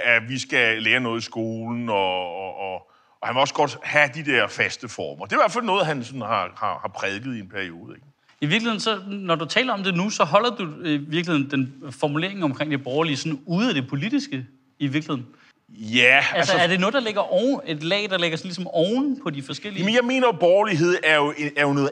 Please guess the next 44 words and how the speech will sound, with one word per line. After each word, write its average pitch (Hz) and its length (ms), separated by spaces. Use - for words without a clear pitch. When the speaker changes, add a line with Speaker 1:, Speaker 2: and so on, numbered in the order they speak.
Speaker 1:
er, 143 60
er 127 200
jo 139 60
ikke 233 120
bare, 131 460
hvordan 135 320
man 156 120
stemmer 131 400
nede 131 360
i, 104 340
i 107 40
Folketingssalen. 104 680
Så 196 100
langt 262 240
vil 277 80
jeg 214 140
gå, 147 480
øh, 139 180
give 165 420
Christian 143 300
Thulesen 117 320
Dahl, 120 200
øh, 135 260
ret. 156 200
Det - 80
handler 139 180
jo 208 80
ikke 175 140
kun 180 200
om, 165 140
at 160 60
vi 156 40
vil 143 80
have 120 100
skatten 175 520
ned 151 180
og 165 120
humøret 135 380
op. 92 240
Altså, 110 220
det, 156 400
det, 190 360
øh, 135 520
det, - 0